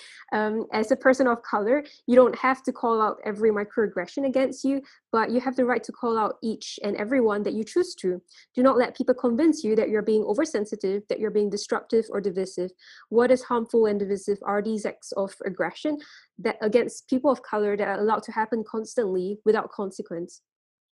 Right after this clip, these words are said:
What is harmful and divisive is the expectation that people of color would just accept abuse.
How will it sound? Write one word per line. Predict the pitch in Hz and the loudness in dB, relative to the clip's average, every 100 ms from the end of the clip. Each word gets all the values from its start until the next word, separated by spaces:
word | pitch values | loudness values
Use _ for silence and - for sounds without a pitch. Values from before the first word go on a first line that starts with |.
| _ | _
What | 233 233 | 6 6
is | 233 | 4
harmful | 247 277 294 254 | 2 2 4 2
and | 226 | 4
divisive | 208 208 202 202 | 0 -2 -2 -4
is | 190 208 - | -2 -2 -4
the | 208 | -2
expectation | 214 214 - - - 302 311 240 | -2 -2 -8 -6 -2 -2 0 -2
that | 196 - | -4 -4
people | 254 254 | -2 0
of | 220 | -2
color | - 226 214 | -4 -2 -2
would | 208 214 | -2 -4
just | 214 214 | -4 -8
accept | - 202 - | -8 -10 -8
abuse. | 190 180 185 185 190 | -10 -6 -6 -8 -10